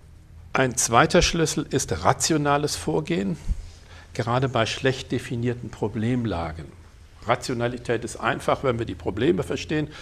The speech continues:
wenn wir Lösungsmittel haben. Aber wenn die Probleme schlecht definiert sind,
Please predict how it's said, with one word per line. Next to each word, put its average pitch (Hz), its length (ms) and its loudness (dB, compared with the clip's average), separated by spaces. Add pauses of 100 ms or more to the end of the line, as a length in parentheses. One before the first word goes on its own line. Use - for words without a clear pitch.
(180)
wenn 110 140 -2
wir 110 80 4
Lösungsmittel 135 720 2
haben. 127 200 2 (300)
Aber 127 260 0
wenn 123 120 0
die 113 100 -2
Probleme 131 500 -4
schlecht - 420 0
definiert 127 480 -2
sind, 123 160 -4